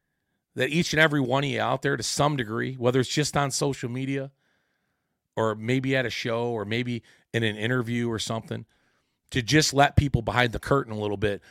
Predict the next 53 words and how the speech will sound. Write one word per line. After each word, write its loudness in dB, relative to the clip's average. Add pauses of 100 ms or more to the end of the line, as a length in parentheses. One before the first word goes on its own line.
(120)
about 4
who 4
that 4
alter 0
ego -4
is, -4 (280)
that 6
I 8
know 6
every 6
single -2
one -2
of -6
you -4
out -2
there -4 (340)
has -2
played 6
around 4
with -4
in -4
your -4
brain, -2 (340)
because 0
that's 6
who 4
we -2
are. -4 (920)
You -10
know, -8
we're, -2
we're, 2
we're 4
those 2
superheroes 0
in 0
our 0
own 0
minds -2 (240)
with 2
the -2
stuff 2
that -4
we -2
do -2 (180)
when -2
it -8
comes 0
to 0
lifting -2
weights 0
and -8
performing. -2